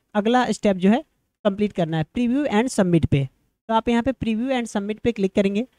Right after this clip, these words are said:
तो आप डिटेल जो है बिल्कुल ठीक तरीके से देख लेंगे, कोई मिस्टेक वगैरह तो नहीं है। उसके बाद आपको यहाँ पे इस चेक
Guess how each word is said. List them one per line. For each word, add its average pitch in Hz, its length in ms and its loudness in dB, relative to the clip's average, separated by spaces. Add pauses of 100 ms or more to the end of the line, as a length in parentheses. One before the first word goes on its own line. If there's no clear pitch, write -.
(280)
तो 233 60 4
आप 226 160 4 (200)
डिटेल 196 400 0
जो 247 120 2
है 254 200 4
बिल्कुल 208 400 2 (100)
ठीक 220 220 4
तरीके 214 260 2
से 202 100 2
देख 180 260 4
लेंगे, 202 240 0 (400)
कोई 254 100 4
मिस्टेक 240 360 0
वगैरह 196 300 4
तो 208 120 2
नहीं 196 140 0
है। 294 200 -4
उसके 262 220 -4
बाद 254 140 4
आपको 240 220 2
यहाँ 220 120 4
पे 269 220 0 (480)
इस 269 120 2
चेक 269 260 0